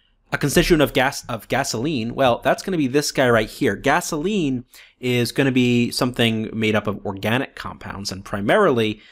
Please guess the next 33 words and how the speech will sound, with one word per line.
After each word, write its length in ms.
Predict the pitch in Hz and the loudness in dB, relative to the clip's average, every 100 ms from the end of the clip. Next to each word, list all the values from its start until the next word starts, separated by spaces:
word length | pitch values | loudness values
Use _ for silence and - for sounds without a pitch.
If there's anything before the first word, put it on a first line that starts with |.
| - _ - | -20 _ -14
it's 160 | 104 | -6
gonna 180 | - 107 | -2 -2
be 280 | 101 101 101 - | 0 0 -2 -4
octane. 640 | 151 - - 110 95 - - | -6 -8 -14 -14 -14 -18 -20
That's 180 | - - | -20 -18
what 140 | 131 - | -14 -10
this 200 | 120 - | -8 -8
compound 500 | - 123 113 98 - | -6 -6 -6 -10 -12
is. 120 | - | -12
This 160 | 71 | -10
is 100 | 98 104 | -10 -8
octane, 480 | 131 156 - 107 90 | -4 -4 -4 -12 -10
and 140 | 92 98 | -12 -8
you 80 | |
might, 380 | 101 107 107 - - - _ _ | -6 -4 -6 -10 -20 -20 _ _
if 160 | _ - | _ -10
you've 320 | 98 92 - _ _ - - | -8 -8 -12 _ _ -20 -18
ever 340 | - - 117 - | -6 -6 -6 -10
filled 300 | - - - | -10 -4 0
up 140 | 175 | 0
a 60 | 185 | 0
car 440 | - 175 175 156 | 2 4 6 4
or 240 | 101 90 - | 0 -6 -6
been 120 | - 185 | -2 -2
in 80 | |
a 60 | 160 | -2
car 260 | - 156 151 | -2 -2 -2
that 100 | 135 | -6
was 100 | - | -6
filled 180 | 143 | -4
up 60 | 135 | -2
with 120 | 123 | -2
gas, 240 | - 131 | 2 2